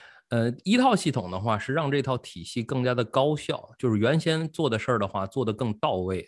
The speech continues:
做得更节省能量，对吧？就比如的话，我们清理清扫、整理整顿、素养，对吧？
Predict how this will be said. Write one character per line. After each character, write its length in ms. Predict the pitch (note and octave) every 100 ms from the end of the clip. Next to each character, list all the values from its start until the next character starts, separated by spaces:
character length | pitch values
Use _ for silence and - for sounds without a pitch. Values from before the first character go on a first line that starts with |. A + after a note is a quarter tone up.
| _
做 140 | C3
得 80 | A2
更 400 | A2 B2+ G#2+ G#2+
节 200 | - A2
省 180 | A#2+ E2
能 220 | D2+ D#2+
量， 200 | B2 B2 - _ _ - _ _ -
对 120 | G2+
吧？ 260 | F#2 - -
就 100 | B2+
比 140 | G#2+ F2+
如 220 | F#2+ G#2
的 100 | G#2+
话， 160 | A2
我 160 | G2 F2+
们 160 | F#2 F2+
清 180 | B2
理 120 | A2 E2+
清 180 | A#2
扫、 220 | G#2+ F2 F2+
整 180 | G2+
理 80 | G#2+
整 180 | G#2 E2+
顿、 160 | G#2+ F#2+
素 200 | B2 F#2+
养， 180 | C#2
对 80 | G2
吧？ 160 | A2